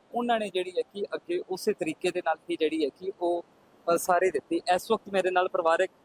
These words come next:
ਮੈਂਬਰ ਮੌਜੂਦ ਨੇ। ਕਦੇ ਨਾ ਪੂਰਾ ਹੋਣ ਵਾਲਾ ਘਾਟਾ, ਤੁਹਾਡੇ ਮਾਮਾ ਜੀ, ਸਾਰਾ ਪਰਿਵਾਰ ਬੈਠਾ ਹੋਇਆ, ਵਾਹਿਗੁਰੂ ਦਾ ਜਾਪ ਕਰਦੇ ਪਏ ਨੇ। ਜਜ਼ਬਾਤ ਕਿਸ ਤਰੀਕੇ ਨਾਲ?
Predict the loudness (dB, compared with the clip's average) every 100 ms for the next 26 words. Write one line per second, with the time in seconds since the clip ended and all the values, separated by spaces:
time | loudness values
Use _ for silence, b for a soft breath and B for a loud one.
0 | _ _ -2 0 -2 -6 -8 -8 -12 -12
1 | _ _ _ _ _ _ 2 4 4 4
2 | 2 2 0 2 2 0 -2 -2 -6 -2
3 | 0 0 2 0 0 -2 -2 -8 -10 _
4 | _ _ _ _ _ _ _ -6 -2 0
5 | -2 -2 0 0 0 -4 0 -2 0 -2
6 | 0 -2 -4 -4 -4 0 0 0 -2 -4
7 | -2 -4 -6 -6 -18 _ _ _ _ _
8 | _ _ _ _ _ _ -2 -2 2 0
9 | 0 -6 -10 -12 -12 -14 -18